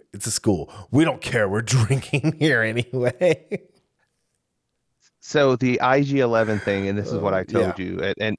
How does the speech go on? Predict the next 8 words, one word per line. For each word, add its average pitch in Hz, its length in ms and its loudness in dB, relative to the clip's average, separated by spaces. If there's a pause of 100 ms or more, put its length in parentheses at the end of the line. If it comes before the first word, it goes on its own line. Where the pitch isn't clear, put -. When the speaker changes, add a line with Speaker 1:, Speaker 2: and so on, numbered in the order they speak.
Speaker 2:
and 117 140 -2
again, 110 300 -2 (100)
also 101 360 -2
with 101 120 -2
the 101 100 -6
Darksaber, 92 680 -2 (1400)
and 123 240 -4
I 123 220 -6